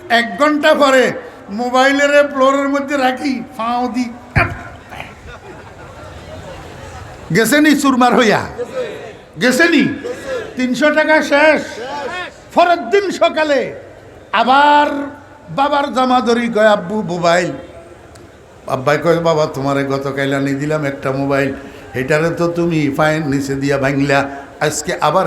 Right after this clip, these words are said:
কেমনে তোমাকে আনি দিব?" এইবার বাচ্চা বলা দুই বছর বল, বাত করি কান্না শুরু করছে।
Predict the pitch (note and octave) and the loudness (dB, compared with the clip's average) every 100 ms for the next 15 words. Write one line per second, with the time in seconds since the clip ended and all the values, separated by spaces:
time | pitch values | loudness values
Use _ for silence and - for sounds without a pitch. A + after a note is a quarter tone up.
0 | C3 E3+ E3 D3+ D3 C3+ C#3 C#3 C#3 C#3 | 0 -4 -2 -4 -4 -4 -2 -2 -4 -4
1 | C3+ C#3 C#3 C3+ - - - F#3 F#3+ F#3 | -6 -2 -2 -2 -6 -16 -2 0 4 4
2 | F3+ E3+ E3+ F3+ F3 E3 D#3 D#3 C#3 C#3 | 2 0 -2 -2 -2 2 2 0 -2 -2
3 | C#3 - C3+ C#3 C3+ C#3 - - E3+ D#4 | -4 -4 -2 0 0 0 -2 -2 2 4
4 | F4 F4 E4+ D#4 D4+ C#4 C4 A#3 G#3 F#3 | 6 6 6 4 0 -4 -4 -4 -6 -6
5 | E3 E3+ C3 A2 - | -6 -8 -10 -14 -20